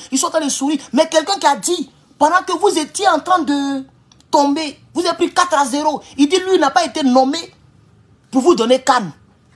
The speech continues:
Mais c'est avec lui, il a pris photo. Allez-y sur la présidente de la République. Je vais vous montrer la photo même. Je vais vous montrer la photo.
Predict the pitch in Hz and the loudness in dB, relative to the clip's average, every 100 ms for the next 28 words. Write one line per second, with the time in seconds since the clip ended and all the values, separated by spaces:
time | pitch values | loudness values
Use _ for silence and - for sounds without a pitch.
0 | _ _ - 339 339 359 381 381 349 269 | _ _ -8 -2 -2 -2 -4 2 2 2
1 | 349 277 269 370 - _ _ _ _ _ | 0 -2 -4 -8 -14 _ _ _ _ _
2 | _ _ _ _ _ _ _ _ _ _ | _ _ _ _ _ _ _ _ _ _
3 | _ _ _ _ _ _ - 302 320 381 | _ _ _ _ _ _ -2 0 0 -4
4 | 415 349 302 302 349 285 269 269 285 277 | -2 -2 -2 -2 0 2 2 0 -4 -6
5 | 370 _ _ _ _ _ _ _ _ 208 | -8 _ _ _ _ _ _ _ _ -2
6 | 349 415 359 294 330 277 294 320 415 427 | 2 2 2 0 0 0 -2 -6 -6 -8
7 | 415 _ _ _ _ _ 302 370 311 320 | -12 _ _ _ _ _ -10 -6 -6 -4
8 | 269 262 - | -4 -6 -14